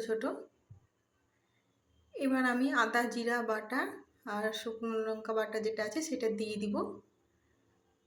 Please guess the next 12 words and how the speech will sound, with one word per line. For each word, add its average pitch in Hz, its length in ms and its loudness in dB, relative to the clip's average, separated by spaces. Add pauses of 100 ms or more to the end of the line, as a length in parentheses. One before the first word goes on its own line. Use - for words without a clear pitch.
(1700)
তো - 140 -10 (100)
এই 269 120 6
লঙ্কাগুলো 247 540 4
না 392 60 4 (120)
ঝাল 220 240 0 (140)
না, 208 60 2 (120)
তার 220 200 4
জন্য 233 160 0 (100)
আমি 233 180 0
একটু 269 180 -2 (560)
কাঁচা 254 280 2
লঙ্কা 254 300 2